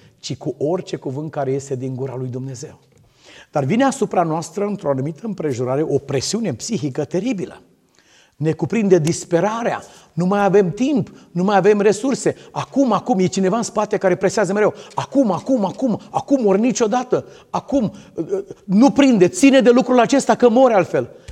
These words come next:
Și sub presiunea aceasta am comis și am făcut unele din cele mai haotice mișcări ale vieții noastre. Esau era un om atât de sportiv și de voinic. Cum de-a fost omul ăsta convins că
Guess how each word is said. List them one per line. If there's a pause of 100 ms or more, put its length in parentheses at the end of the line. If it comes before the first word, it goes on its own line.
Și
sub
presiunea
aceasta (480)
am
comis
și
am
făcut
unele
din
cele
mai
haotice
mișcări
ale
vieții
noastre. (1500)
Esau
era
un
om
atât
de
sportiv
și
de
voinic. (1300)
Cum
de-a
fost
omul
ăsta
convins
că